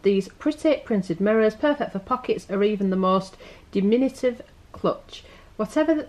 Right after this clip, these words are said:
may be their use in civilised societies, mirrors are essential to all violent and heroic action."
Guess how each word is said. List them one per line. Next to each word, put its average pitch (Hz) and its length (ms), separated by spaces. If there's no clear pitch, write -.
may 240 300
be 214 100
their 185 200
use 226 360
in 190 160
civilised 226 540
societies, 190 520
mirrors 240 340
are 214 180
essential 208 720
to - 100
all 202 160
violent 220 560
and 214 200
heroic 233 600
action." 285 480